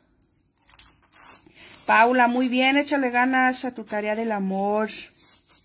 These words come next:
Buenas tardes, Rocío, ¿cómo estás? Hasta Reynosa. Miren, ya le puse talquito para que no se pegue. Y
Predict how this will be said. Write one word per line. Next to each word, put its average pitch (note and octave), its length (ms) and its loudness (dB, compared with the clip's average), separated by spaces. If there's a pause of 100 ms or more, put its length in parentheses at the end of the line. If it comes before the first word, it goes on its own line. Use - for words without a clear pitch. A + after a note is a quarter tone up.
(540)
Buenas C#4 320 2
tardes, C4 480 4
Rocío, B3+ 480 -4
¿cómo A#3 220 -8
estás? A#3 580 -4
Hasta A3+ 240 -8
Reynosa. G3+ 720 -4
Miren, E3+ 220 -2
ya F#3 80 2
le A#3+ 100 0
puse D4 220 -2
talquito C#4+ 360 0
para C4 200 2
que G#3+ 100 -6
no G#3 120 -4
se C4+ 120 -4
pegue. - 380 -6 (480)
Y C#4 640 2